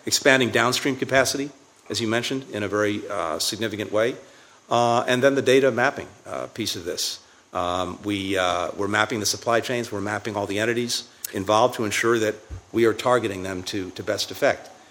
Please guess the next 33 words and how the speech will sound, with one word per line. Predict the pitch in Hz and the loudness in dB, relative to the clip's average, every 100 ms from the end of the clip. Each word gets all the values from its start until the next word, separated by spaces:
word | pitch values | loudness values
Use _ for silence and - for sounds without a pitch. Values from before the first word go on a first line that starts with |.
| - | -8
And | - | -4
as | 107 | -2
I | 101 | 0
said, | - 127 | 2 4
on | 110 101 | 4 0
the, | 98 92 92 | -2 0 0
um, | 87 85 | -2 -4
telecommunications | 87 123 110 104 95 123 123 113 | -4 -2 -2 -4 -6 -4 -4 -4
side | - 98 | -6 -6
of | 92 | -8
things, | 98 87 - - - - - | -8 -12 -14 -18 -20 -20 -6
uh, | - | -4
developing, | 98 123 123 120 107 | 4 6 6 4 0
strengthening, | - 117 110 107 | 0 -2 -2 -2
expanding | - 120 110 104 | 0 0 0 0
international | 104 107 104 101 | 0 0 -2 -4
enabling | 95 110 123 117 | 0 0 0 -2
environments | 104 110 104 101 - - - | 0 0 0 -2 -6 -12 -20
for | - - 127 | -2 2 4
these | 117 | 4
secure | - - 117 101 | 2 2 0 2
networks | 107 - 82 - - - | 0 -2 -6 -6 -8 -8
and | 95 95 98 - | -6 -4 -4 -10
deploying | - - 131 123 87 - - - - - - | -12 2 4 4 2 -8 -16 -14 -12 -6 -2
I | 98 | -2
C | - | -2
T | - 104 | -4 -2
networks | 95 - 101 95 - - - _ | -2 0 -2 -2 -4 -6 -12 _
and | 98 | 0
services | - 120 107 - 101 | 4 4 4 0 -2
in | 101 | -2
partner | - 113 98 | 0 0 0
countries, | - 135 151 139 - | -4 -2 0 0 -2